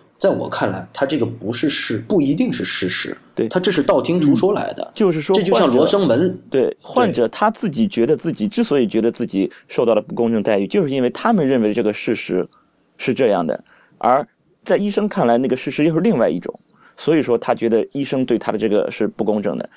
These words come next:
Speaker 2: 但是在医生这个自己感觉这样处理是，是对的，那么就这个事实怎么，怎么界定，怎么能够，就是在，在患者这个方面，怎么能够获得对自己有利的这么一个，一个事实？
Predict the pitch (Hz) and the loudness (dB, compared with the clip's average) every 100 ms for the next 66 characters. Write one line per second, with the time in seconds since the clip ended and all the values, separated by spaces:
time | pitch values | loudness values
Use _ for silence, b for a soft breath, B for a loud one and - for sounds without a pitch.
0 | b 180 151 120 147 196 208 202 208 123 | b 0 0 2 0 0 0 0 0 2
1 | 113 - - _ _ _ - 131 107 113 | 2 0 -4 _ _ _ -10 -4 -2 0
2 | 98 - 85 90 - _ _ - - _ | -2 -2 -2 -2 -4 _ _ -20 -20 _
3 | _ _ - 165 120 113 117 98 113 104 | _ _ -6 0 0 0 -2 0 0 -2
4 | - 120 175 120 - B B - 160 123 | -2 -2 0 0 -4 B B -2 0 0
5 | 131 117 110 117 - 110 - 110 - - | 0 0 0 -2 0 -2 -2 -10 -12 -10
6 | 104 113 139 131 117 110 - 131 151 139 | -8 -6 -2 0 0 -2 -2 0 0 0
7 | 156 131 - B B B - 151 127 165 | 2 2 0 B B B -6 -2 -2 0
8 | 147 165 156 185 127 107 113 101 92 - | 0 0 0 0 2 0 0 2 0 -2
9 | - 117 113 110 - b b - 107 117 | -2 0 2 0 -2 b b -6 -2 0
10 | 131 143 113 - _ - 156 104 120 147 | 0 2 0 0 _ -2 0 2 2 0
11 | 120 139 - 123 107 - 139 113 85 87 | -2 -2 0 2 2 0 0 0 0 -2
12 | 80 65 62 50 - - 107 107 - 95 | -4 -2 0 -2 -2 -4 -2 -4 -4 -8
13 | - - | -8 -10